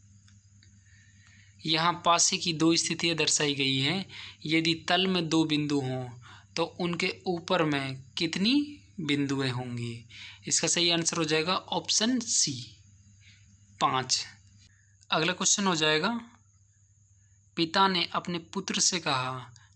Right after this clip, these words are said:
"तुम्हारे जन्म के समय में उतनी ही आयु का था जितना तुम्हारी वर्तमान आयु है। यदि पिता की वर्तमान आयु अड़तीस वर्ष हो तो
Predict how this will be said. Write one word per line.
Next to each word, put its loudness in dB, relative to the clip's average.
"तुम्हारे 0
जन्म -2
के -2
समय -2
में -6
उतनी -2
ही 0
आयु 2
का -8
था -4
जितना -4
तुम्हारी -2
वर्तमान 0
आयु -8
है। -10
यदि 0
पिता 0
की -4
वर्तमान -2
आयु -4
अड़तीस -4
वर्ष 0
हो -12
तो -2